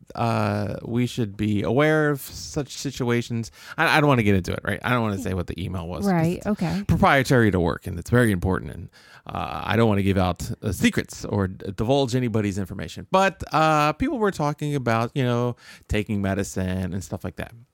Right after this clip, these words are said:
Speaker 2: Mm-hmm.
Speaker 1: and for
Speaker 2: Mm-hmm.
Speaker 1: anxiety and stuff like that. You know, I've been pretty good about not having to ever take medicine in my life.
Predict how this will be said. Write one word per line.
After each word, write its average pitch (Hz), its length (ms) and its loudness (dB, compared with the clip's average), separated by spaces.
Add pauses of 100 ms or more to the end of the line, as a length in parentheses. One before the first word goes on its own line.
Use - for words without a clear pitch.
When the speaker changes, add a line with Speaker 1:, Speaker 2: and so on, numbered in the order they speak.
(120)
Speaker 2:
Mm-hmm. 151 280 -4
Speaker 1:
and 110 340 0
for 117 200 0
Speaker 2:
Mm-hmm. - 80 -2
Speaker 1:
anxiety 101 640 0
and 98 80 -4
stuff 101 200 -6
like 90 120 -6
that. 90 220 -6 (340)
You 131 80 -2
know, 180 400 2 (320)
I've 175 420 4
been 139 320 0 (440)
pretty 359 400 2
good 120 420 4
about 101 320 2
not 117 320 2
having 113 400 2
to - 160 -2
ever 101 220 2
take 101 300 2
medicine 92 400 0
in 87 80 -2
my 87 140 -4
life. - 320 -12